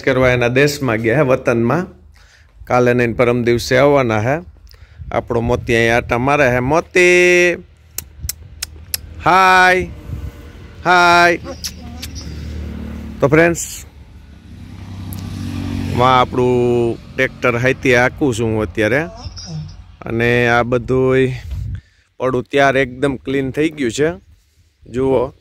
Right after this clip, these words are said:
કારણ કે આગલી કામગીરી હું નહોતો બતાવી શક્યો. રાતના ટ્રેક્ટર હાલતું હતું, અત્યારે રાપ હાલે હે. હવે આના પછી મા ઢાંકવાનો હે, એટલે એકદમ clean થઈ જાય પડું, ઢેફા બેફા ભાંગી જાય.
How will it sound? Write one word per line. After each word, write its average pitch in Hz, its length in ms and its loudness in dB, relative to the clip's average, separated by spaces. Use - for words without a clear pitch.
કારણ 131 320 -2
કે 135 160 -2
આગલી 139 380 -4
કામગીરી 139 420 0
હું 139 160 -2
નહોતો 156 280 -2
બતાવી 123 440 -2
શક્યો. 131 320 -2
રાતના 127 580 0
ટ્રેક્ટર 120 400 -6
હાલતું 117 320 -2
હતું, 127 240 -4
અત્યારે 120 380 0
રાપ 127 220 2
હાલે 127 280 2
હે. 123 80 -2
હવે 120 180 -2
આના 131 320 0
પછી 135 480 0
મા 131 220 4
ઢાંકવાનો 120 580 0
હે, 143 100 2
એટલે 123 300 0
એકદમ 131 420 -2
clean 139 220 -2
થઈ 123 180 0
જાય 104 240 0
પડું, 139 280 2
ઢેફા 123 340 2
બેફા 123 280 0
ભાંગી 147 360 2
જાય. 143 260 2